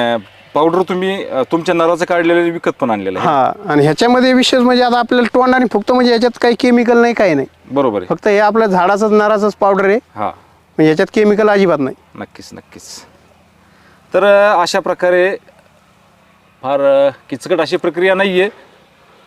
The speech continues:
Speaker 1: दुसरी जी शेती करतो आपण त्याला पंधरा, पंधरा, वीस, वीस फवारण्या देतो आणि त्याच्यानंतर आपण उत्पन्नाची हमी घेतो.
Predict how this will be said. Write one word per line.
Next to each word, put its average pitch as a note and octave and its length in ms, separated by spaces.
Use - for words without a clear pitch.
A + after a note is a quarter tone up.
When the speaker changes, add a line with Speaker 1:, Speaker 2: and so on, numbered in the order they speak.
Speaker 1:
दुसरी C3+ 280
जी C#3+ 80
शेती C#3 260
करतो C#3+ 260
आपण C3 200
त्याला C3+ 160
पंधरा, C3+ 300
पंधरा, C3+ 240
वीस, C3 180
वीस C3 120
फवारण्या B2+ 380
देतो C3+ 280
आणि A2+ 120
त्याच्यानंतर C#3+ 560
आपण B2+ 200
उत्पन्नाची C3 380
हमी B2 200
घेतो. G#2+ 240